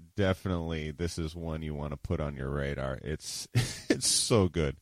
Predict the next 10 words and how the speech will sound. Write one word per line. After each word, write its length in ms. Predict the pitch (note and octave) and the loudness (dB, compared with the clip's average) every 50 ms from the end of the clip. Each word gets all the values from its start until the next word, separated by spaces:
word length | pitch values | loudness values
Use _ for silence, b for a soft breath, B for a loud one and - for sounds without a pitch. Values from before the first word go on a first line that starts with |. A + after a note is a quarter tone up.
| _ | _
It's 180 | - - - - | -14 -12 -10 -4
so 220 | - - F#2 D#2+ | 0 2 2 2
good. 220 | C#2+ C2 C#2 B1+ - b b b b b b b _ _ - | 2 0 -2 -4 -6 b b b b b b b _ _ 4
All 140 | C3 C3+ B2+ | 6 8 8
right, 160 | A#2 A2+ - | 8 6 4
so 200 | - - B2+ - - | 6 6 6 6 6
I 100 | C3 C3+ | 4 4
think 300 | - - - G#3+ D#4+ - - | 4 4 2 2 2 2 2
we've 260 | C4+ F#3+ D#3 B2+ - | 4 4 4 4 2
covered 920 | - - - - A#2+ B2 C3 C3 C3 B2+ A2+ G#2+ G#2 G2+ F#2 F2+ G2+ G#2 | -2 -8 -2 2 4 4 4 6 6 6 8 8 8 6 4 2 0 -2